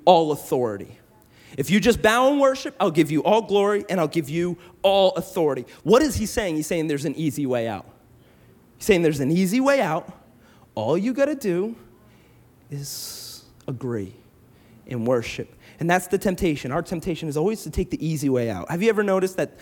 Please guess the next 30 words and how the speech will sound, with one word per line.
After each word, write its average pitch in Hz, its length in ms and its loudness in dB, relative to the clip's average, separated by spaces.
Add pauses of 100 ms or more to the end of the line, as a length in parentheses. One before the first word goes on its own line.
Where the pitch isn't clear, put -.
(180)
doing 180 160 4
the 127 80 6
right 156 260 2
thing 160 220 -2
is 131 100 0
always 123 240 0
difficult? 151 640 -2 (960)
Have - 100 -20
you 175 80 4
ever 170 80 4
noticed 165 320 4
that? 190 380 0 (420)
It's - 60 -8
always 196 180 2
harder 151 520 0
to 147 120 -10
do 131 140 -4
the 123 100 0
right 117 220 0
thing. 120 260 -6
Like, - 260 -4
making 175 360 0
money 180 400 -2 (400)
without 160 320 0
defrauding 165 580 2
people, 208 580 0 (140)
that's 160 280 -2
the 180 100 0
harder 160 400 0
thing. 95 280 -6